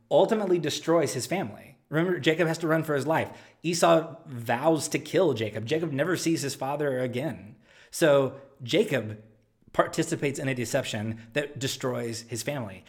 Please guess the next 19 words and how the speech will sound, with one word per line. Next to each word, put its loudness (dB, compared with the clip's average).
And -4
now 4
Jacob 0
has -2
been -4
deceived, -4
and -4
that 0
deception -8
has -4
destroyed -6
his -8
family. -10
So 0
the -2
pattern 0
continues -6
to -4
destroy. -8